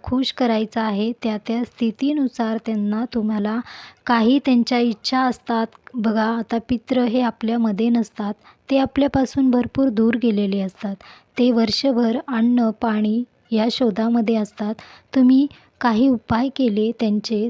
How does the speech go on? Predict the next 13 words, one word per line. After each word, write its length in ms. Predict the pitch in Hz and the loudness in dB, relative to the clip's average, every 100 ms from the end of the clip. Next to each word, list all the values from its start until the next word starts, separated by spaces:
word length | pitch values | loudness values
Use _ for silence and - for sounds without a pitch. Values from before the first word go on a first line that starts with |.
| - | -4
तर 80 | 240 - | -4 -2
त्यांना, 400 | 226 220 240 277 - _ _ _ _ | 0 0 -2 -4 -10 _ _ _ _
त्यांचाही 560 | 240 220 - 262 233 262 190 | 0 0 2 0 0 0 0
जीव, 360 | 240 233 226 240 - | 2 2 0 -4 -2
त्यांचा 340 | 226 214 247 | 0 0 0
आत्मा 360 | 226 220 226 220 - | -2 -2 -2 -2 -2
तृप्त 340 | 226 240 _ 277 | -4 -4 _ 0
होतो 420 | 233 240 - 226 | 0 -2 -4 -2
आणि 280 | 247 214 226 | 0 0 0
तुम्हाला 300 | 254 220 214 | 0 0 0
भरभरून 560 | 226 208 208 233 254 277 | 0 0 0 2 2 2
आशीर्वाद 540 | 233 - 214 214 240 | 0 -2 -2 0 0
देतो. 360 | 208 214 - | 0 -2 -2